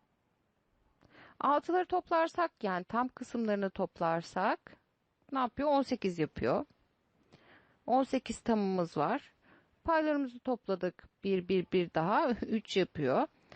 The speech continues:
Paydamız da üç. Burası artık ne yaptı? Bir tam yaptı. Üç bölü üç bir tama eşit. Bu durumda ifademiz on dokuz tam oldu. Buradan gelen sonuç. Ee, iki tane aralığımız var bakın.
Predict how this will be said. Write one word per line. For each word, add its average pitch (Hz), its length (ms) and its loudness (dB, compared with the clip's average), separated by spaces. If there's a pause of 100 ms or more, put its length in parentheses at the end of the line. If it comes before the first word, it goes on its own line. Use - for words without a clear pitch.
(280)
Paydamız 202 540 0
da - 60 -6
üç. - 260 -12 (300)
Burası 330 280 0
artık - 340 -2
ne 320 60 0
yaptı? 302 360 -4
Bir 302 160 0
tam 214 280 -2
yaptı. 147 380 -6 (1500)
Üç - 240 -10
bölü 170 160 0
üç - 240 -4
bir 233 100 0
tama 165 280 -2
eşit. - 400 -8 (400)
Bu 285 100 -2
durumda 214 260 2
ifademiz 220 640 -2
on 262 260 0
dokuz - 540 -6
tam 175 240 -2
oldu. - 320 -2 (160)
Buradan 160 360 0
gelen 170 380 0
sonuç. 185 520 -6 (840)
Ee, 226 420 4
iki - 260 -6
tane 339 360 2
aralığımız 196 540 2
var 165 200 2
bakın. 208 400 -2